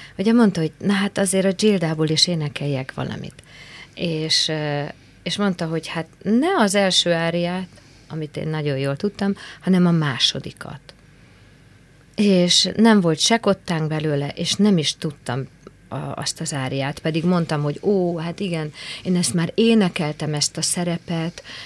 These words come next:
de hát csak Magyarországon, és csak magyarul, és akkor mondta, hogy hát akkor a második áriát legyek szíves. És akkor, ö, szegény zongorista, az, ő valamit ott fejből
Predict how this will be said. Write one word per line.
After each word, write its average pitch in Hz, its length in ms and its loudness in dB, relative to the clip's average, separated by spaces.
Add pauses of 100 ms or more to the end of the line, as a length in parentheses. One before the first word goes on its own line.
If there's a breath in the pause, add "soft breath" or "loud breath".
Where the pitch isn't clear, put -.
de 151 140 -4
hát 156 180 -4
csak - 180 -6
Magyarországon, 175 960 0
és 175 180 -6
csak - 240 -6
magyarul, 180 760 2 (280 loud breath)
és 196 140 0
akkor 196 240 2
mondta, 214 320 6
hogy 160 140 -2
hát 180 160 -4
akkor 180 220 -2
a 190 60 2
második 180 600 0
áriát 139 480 -6
legyek 117 340 -8
szíves. - 520 -4 (400 loud breath)
És - 100 2
akkor, 185 340 2
ö, 170 680 0 (260)
szegény 175 440 2
zongorista, 160 640 0
az, 147 260 -2
ő 160 200 -2
valamit 156 500 0
ott - 180 -6
fejből 147 680 0